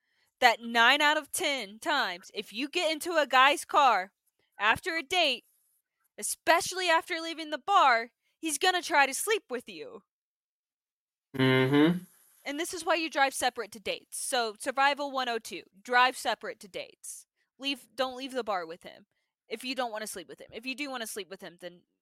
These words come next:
Speaker 1: w-, whatever. But she had, so she, they drive out into the woods.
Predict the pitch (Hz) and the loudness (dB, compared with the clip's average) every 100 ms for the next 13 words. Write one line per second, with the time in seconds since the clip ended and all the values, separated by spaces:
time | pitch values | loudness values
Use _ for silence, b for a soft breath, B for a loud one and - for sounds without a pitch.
0 | _ _ _ - _ _ 196 _ _ 208 | _ _ _ -20 _ _ _ _ _ -8
1 | 170 123 104 _ - 233 196 170 _ _ | -8 -10 -18 _ 0 2 2 -2 _ _
2 | _ _ _ _ _ _ _ _ _ _ | _ _ _ _ _ _ _ _ _ _
3 | _ _ _ _ _ - - 320 349 339 | _ _ _ _ _ -12 -8 -6 -4 -6
4 | 302 302 311 - _ _ _ _ _ - | -6 -4 -4 -4 _ _ _ _ _ -16
5 | - 294 285 330 240 254 254 262 302 339 | -8 -6 -6 -6 -8 -8 -6 -2 -2 -2
6 | 330 311 285 240 165 143 156 - | -4 -8 -14 -12 -10 -12 -14 -20